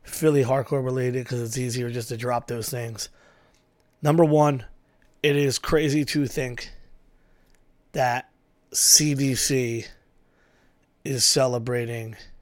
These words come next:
tw-, what is it, twenty-something years? It's fucking crazy. Bob Wilson, once again,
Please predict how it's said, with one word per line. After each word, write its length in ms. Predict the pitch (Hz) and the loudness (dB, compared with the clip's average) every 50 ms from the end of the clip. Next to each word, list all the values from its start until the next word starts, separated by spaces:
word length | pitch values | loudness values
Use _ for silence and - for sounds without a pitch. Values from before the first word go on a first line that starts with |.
| - _ _ _ _ _ _ _ _ _ _ _ _ _ _ _ _ _ _ _ _ _ _ _ - | -20 _ _ _ _ _ _ _ _ _ _ _ _ _ _ _ _ _ _ _ _ _ _ _ -2
tw-, 540 | - - - - - - - - - - - _ | -2 -2 -2 -4 -10 -16 -14 -12 -12 -12 -12 _
what 180 | - 151 131 127 | -8 -6 -4 -4
is 80 | 117 | -4
it, 100 | 113 - | -6 -8
twenty-something 600 | - - - 139 143 135 123 - 143 131 131 131 131 | -10 -8 -6 -4 -4 -4 -4 -4 -4 -4 -2 -2 -2
years? 460 | 131 127 135 139 139 127 - - - _ _ _ _ _ _ _ _ _ _ _ _ _ _ | -2 -2 -2 -4 -4 -6 -8 -10 -14 _ _ _ _ _ _ _ _ _ _ _ _ _ _
It's 120 | _ - - | _ -10 -4
fucking 300 | - 143 123 120 120 117 | -2 -2 -2 -2 -4 -8
crazy. 460 | - 135 127 117 110 120 123 - 98 - - | -6 -6 -4 -4 -6 -10 -12 -16 -16 -6 0
Bob 240 | 151 135 135 131 139 | 2 2 2 2 2
Wilson, 460 | 139 131 120 - - 120 113 113 - - - - - - _ _ - - - - - - - | 0 -2 -2 -2 -4 -6 -8 -12 -16 -20 -20 -20 -20 -20 _ _ -20 -20 -20 -20 -20 -12 -6
once 260 | 143 147 147 147 139 | 0 0 2 2 2
again, 460 | 151 135 135 143 127 120 113 113 117 | 0 2 2 2 2 2 0 -4 -8